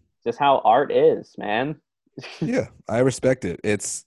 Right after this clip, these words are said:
Speaker 2: impossible to make a movie, so the fact that this exists is a miracle, and, uh,
Speaker 1: Exactly.
Speaker 2: yeah, shout out the filmmakers.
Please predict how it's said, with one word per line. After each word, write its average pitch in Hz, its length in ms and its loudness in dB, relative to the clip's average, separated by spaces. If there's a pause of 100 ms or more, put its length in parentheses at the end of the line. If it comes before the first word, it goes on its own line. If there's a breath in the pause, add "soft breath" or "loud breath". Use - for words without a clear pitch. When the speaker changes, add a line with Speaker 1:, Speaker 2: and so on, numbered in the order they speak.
(100)
Speaker 2:
impossible 110 760 0
to 104 120 -6
make 95 220 -4
a 92 60 -10
movie, 87 420 -10
so 87 260 -10
the 90 80 -8
fact 110 300 2
that 98 140 -4
this 101 220 -6
exists 95 440 -4
is 107 200 -8
a 127 40 -4
miracle, 101 560 -6
and, 87 320 -8
uh, 90 360 0 (140)
Speaker 1:
Exactly. 123 680 2
Speaker 2:
yeah, 95 260 0 (280)
shout 98 320 0
out 104 300 0 (380)
the 104 140 -2
filmmakers. 98 680 -4